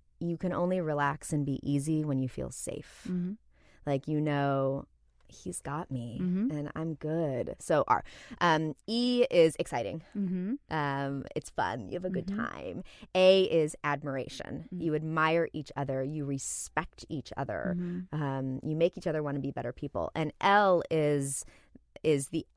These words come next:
Speaker 1: action of loving. So feeling loved, sexy,
Speaker 2: Mm-hmm.
Speaker 1: um, feeling like a priority, the sweetness, the
Speaker 2: Mm-hmm.
Speaker 1: adoration. So
Speaker 2: Mm-hmm.
Speaker 1: that for me is, is love.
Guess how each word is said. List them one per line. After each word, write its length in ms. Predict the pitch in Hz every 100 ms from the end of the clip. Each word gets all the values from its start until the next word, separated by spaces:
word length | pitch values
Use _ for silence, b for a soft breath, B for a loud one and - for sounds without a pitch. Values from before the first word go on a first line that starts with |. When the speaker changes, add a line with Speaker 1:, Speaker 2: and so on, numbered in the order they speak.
| -
Speaker 1:
action 420 | 151 - 277 262
of 140 | 254
loving. 640 | 247 247 240 254 254 254 269
So 280 | - 185 156
feeling 520 | - 190 185 180 175
loved, 460 | 151 151 156 160 -
sexy, 1040 | - - 123 - - 190 185 190 196 208
Speaker 2:
Mm-hmm. 560 | 180 180 180 226 - 147
Speaker 1:
um, 500 | 147 143 139 143 143
feeling 400 | - 180 165 165
like 200 | 165 151
a 40 | -
priority, 1040 | - 135 131 135 147 160 175 175 170 170 - b b b
the 100 | 156
sweetness, 720 | - - 160 175 185 170 165
the 80 | -
Speaker 2:
Mm-hmm. 100 | - 139
Speaker 1:
adoration. 800 | 139 135 - 139 - 65 214 -
So 160 | 185 165
Speaker 2:
Mm-hmm. 200 | 143 147
Speaker 1:
that 220 | 160 151
for 160 | - 151
me 220 | 139 135
is, 240 | 147 - -
is 160 | 143 -
love. 240 | 82 -